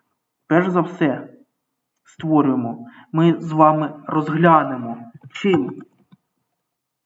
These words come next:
скопусна публікація, публікація відрізняється від інших.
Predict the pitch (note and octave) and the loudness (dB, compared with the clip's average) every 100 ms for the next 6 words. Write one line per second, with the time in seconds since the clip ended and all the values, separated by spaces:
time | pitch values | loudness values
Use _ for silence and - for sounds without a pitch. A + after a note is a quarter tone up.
0 | _ _ _ _ _ - _ F#3+ G3+ A3 | _ _ _ _ _ -20 _ 2 4 2
1 | A3 G3 E3+ D#3 D3+ - D3+ B2 - - | -2 -2 -2 -2 -2 2 2 0 -6 -12
2 | - - - _ _ - _ _ _ _ | -14 -20 -20 _ _ -20 _ _ _ _
3 | _ _ _ _ _ _ _ _ _ _ | _ _ _ _ _ _ _ _ _ _
4 | _ - - _ _ _ _ _ - D3 | _ -18 -18 _ _ _ _ _ -8 -6
5 | - D4 - - - _ _ _ _ _ | -6 -8 -14 -16 -18 _ _ _ _ _
6 | _ _ C#3+ C#3 D3+ D3+ F#3 G#3 G#3 - | _ _ -10 -4 -2 0 2 2 0 -2
7 | G3 - - _ _ F3 F3+ F3+ E3 C#3+ | -4 -4 -8 _ _ -6 -4 0 -2 -2
8 | - - | -8 -16